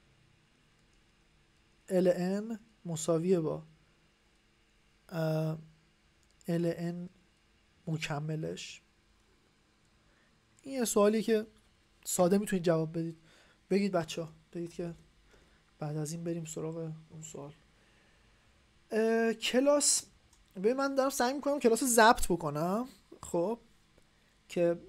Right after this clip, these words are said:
یه موقعی اگه کاری چیزی داشتید برید، ولی من نم-، نم-، نمی‌تونم هم بخوام چیزای خیلی ساده رو بگم همون اولش و همین که خیلی زود کلاس رو تموم کنم. از این نظر با توجه به این سوالای مثلاً یه خود مشکلی که،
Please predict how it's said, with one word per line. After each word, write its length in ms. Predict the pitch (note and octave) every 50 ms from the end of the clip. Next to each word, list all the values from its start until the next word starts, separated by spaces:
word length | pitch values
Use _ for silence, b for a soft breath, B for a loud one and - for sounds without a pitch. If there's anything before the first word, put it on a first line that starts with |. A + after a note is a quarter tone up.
| G#4 - - - _ _ _ - D#3+ E3
یه 100 | F3 F3+
موقعی 280 | F#3+ F#3+ F3+ G3 G3+
اگه 200 | G3 F3 E3+ E3+
کاری 260 | D#3+ - - E3+ E3
چیزی 260 | E3 - - E3 E3+ E3
داشتید 400 | F3 E3 D#3+ - - G3 - -
برید، 360 | F#3+ F3+ D#3+ D3+ - - - _ _ b b b b b b b b b b b b b
ولی 640 | F3 E3 F3+ G3 G#3 A#3 A#3+ C4+ C4 C4 C4 B3+ - - _ _ - _ _ _ _ - - A#3+ - - - - _ -
من 320 | G3 G3 G3+ A3 B3 C4
نم-، 340 | C4 C4+ C4 A#3+ G#3+ A3 A#3
نم-، 180 | A3+ G#3+ G3+ - _
نمی‌تونم 480 | G#3 G#3 A#3+ C4 A3+ - G#3 G3+ F#3+ F3
هم 240 | E3+ F#3+ F#3 F3+ E3
بخوام 360 | E3 F#3+ F#3+ - F#3 F3+ F3+
چیزای 280 | F3 - F3 F#3 F#3 F3+
خیلی 160 | G3+ F#3 F#3
ساده 280 | - - F#3+ F3+ F3
رو 120 | E3+ F3 F3
بگم 220 | F3+ F3 F3 E3
همون 220 | E3+ F3+ F3 D#3 D#3+
اولش 680 | E3+ E3+ E3 F3 E3+ F3 F3 F3 F#3 G3 F#3+ - -
و 60 | F#3
همین 300 | E3+ D#3 F3+ F3+ F#3 F#3+
که 120 | - - G3+
خیلی 500 | - - - F#3 F3 F3+ F3+ F3 E3+ b b b b b b b b b b b b _ - D#3+ E3
زود 240 | E3 D#3+ E3+ F#3 E3+ -
کلاس 280 | F3+ F3 F3 E3+ -
رو 60 | E3
تموم 240 | - F3 E3+ E3 E3
کنم. 260 | - - D#3 D#3+ D#3
از 200 | - D#3+ E3+ E3+
این 180 | F3+ G#3 A#3 A#3+
نظر 640 | A3+ G#3+ G#3 A3 A3 A3+ A3+ G#3+ G3+ F#3 F3+ F3+ F#3 - - - - -
با 240 | F#3+ F3+ F#3+ G3+
توجه 340 | G#3+ - A#3 A3+ A3+ G#3+ A3+
به 100 | G#3 A3
این 120 | G#3 A3+ A#3+
سوالای 640 | - - G3+ F3+ F3+ F#3 F#3+ G3+ A3+ A3+ A3+ G#3+
مثلاً 240 | G3+ F3+ - F3+ F3
یه 100 | F3+ G3+
خود 480 | G3 - F3 F3+ F3+ F3 - - -
مشکلی 520 | G3+ F#3 F3+ F3 E3+ - - - G3 G3+ F#3+
که، 360 | G3 - G#3+ G#3 G#3 G#3